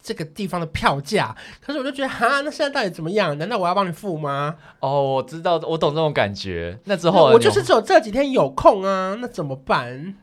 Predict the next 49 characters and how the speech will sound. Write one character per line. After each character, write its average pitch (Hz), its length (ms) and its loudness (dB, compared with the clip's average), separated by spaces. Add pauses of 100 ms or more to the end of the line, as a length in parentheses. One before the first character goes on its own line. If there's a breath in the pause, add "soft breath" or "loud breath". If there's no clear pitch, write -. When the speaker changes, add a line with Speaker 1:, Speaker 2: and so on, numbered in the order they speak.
Speaker 2:
那 196 80 -8
你 165 80 -4
们 120 140 -2
之 123 80 -6
后 131 100 0
会， 135 200 -2
会， 139 220 -2
会 117 140 -2
怎 101 100 -4
么 78 120 -4
办？ 85 260 -6 (560 loud breath)
Speaker 1:
其 320 160 -2
实， 302 60 -4
其 294 180 -4
实 320 80 -2 (140)
有 180 100 2
时 190 140 -2
候 262 100 4
我 147 140 2
真 214 120 -6
的 190 80 0
会 190 120 -2
觉 147 180 -4
得 135 80 -6
还 151 300 -8
是 190 100 -8
我 165 60 -8
帮 151 120 -6
你 135 60 -10
付， 139 260 -8 (140 loud breath)
Speaker 2:
哦。 92 240 -2
Speaker 1:
可 - 60 -2
是， 349 100 -4
可 320 180 2
是 349 100 0
卡 180 200 -2
在 240 140 0
于 214 80 -2
不 175 120 -8
是 220 120 -6
我 202 100 0
想 170 100 -4
不 180 80 -2
想 196 60 2
帮 180 100 -2
你 156 60 -4
付 147 300 -4
哦， 139 40 -2
是 180 240 -4